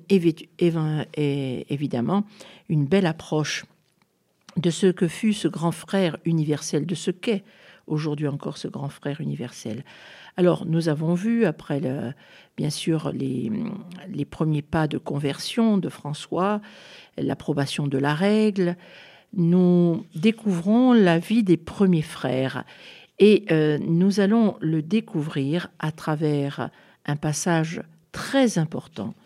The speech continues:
celui de Rivotorto. Je n'en dis pas plus. Écoutons, grâce à la production Saint-Léger,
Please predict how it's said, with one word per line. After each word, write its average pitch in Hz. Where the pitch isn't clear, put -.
celui 185
de 160
Rivotorto. 147
Je 165
n'en 156
dis 165
pas 180
plus. -
Écoutons, 170
grâce 156
à 139
la 151
production 180
Saint-Léger, 160